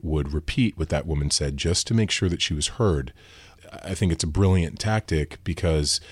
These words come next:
th-, those dynamics are at play in some of these meetings. It's not just about gender. It could also be about age. I mean, you mentioned being a younger woman in the room.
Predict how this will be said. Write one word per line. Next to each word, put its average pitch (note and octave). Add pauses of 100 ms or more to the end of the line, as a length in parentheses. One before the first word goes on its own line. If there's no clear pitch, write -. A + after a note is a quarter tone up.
(220)
th-, G#2+
those A#2+
dynamics B2+
are C#3
at A#2
play D2+
in C#2+
some D2+
of C#2
these C#2+
meetings. C#2 (240)
It's -
not C3
just A2
about F2+
gender. G2
It D#2+
could E2+
also F#2
be E2+
about D2
age. C2+ (120)
I F2
mean, D#2
you D#2
mentioned D#2
being D2
a C#2+
younger G2
woman D2+
in C#2+
the C#2+
room. C#2